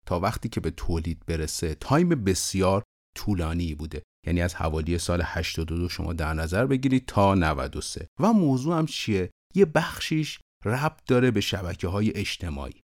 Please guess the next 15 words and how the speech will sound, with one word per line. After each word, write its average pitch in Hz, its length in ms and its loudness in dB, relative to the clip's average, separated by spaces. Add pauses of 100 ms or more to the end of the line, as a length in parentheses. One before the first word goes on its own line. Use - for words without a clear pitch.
(120)
و 202 120 8
رشد 226 420 4
شبکه‌های 101 1120 0
اجتماعی 95 600 -2
در 90 160 -2
اون 87 100 -2
سالها 82 600 -4 (120)
مثال 90 460 0
زدنیه. 80 680 -4 (120)
به 127 60 4
همین 160 240 4
جهت 139 300 2
مثلاً 120 340 2
در 139 160 2
نسخه‌های 101 540 -2